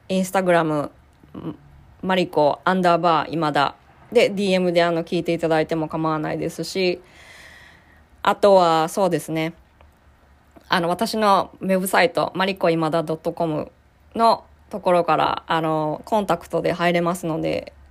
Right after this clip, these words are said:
何か個別に質問がしたいことがあれば、ぜひ聞いてください。で、このリスナーの方の中でですね、もちろんピーシーオーエスもそうなんですけど、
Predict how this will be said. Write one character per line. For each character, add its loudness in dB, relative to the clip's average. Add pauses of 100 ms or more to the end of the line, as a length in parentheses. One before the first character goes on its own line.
何 -2
か -2 (140)
個 -12
別 0
に 0
質 -4
問 0
が -2
し -8
た 2
い 0
こ -2
と 0
が 0
あ 0
れ 0
ば、 -6 (120)
ぜ -4
ひ -4
聞 -4
い -4
て -6
く -4
だ 0
さ -2
い。 -6 (880)
で、 4
こ -2
の 4
リ 6
ス -6
ナ 2
ー 2
の 0
方 -2
の 0
中 -4
で -4
で -4
す -12
ね、 -2
も -4
ち -4
ろ 0
ん -4
ピ -8
ー -6
シ -6
ー 2
オ 2
ー 4
エ 0
ス -8
も -4
そ -2
う -4
な -6
ん -8
で -4
す -20
け -6
ど、 -2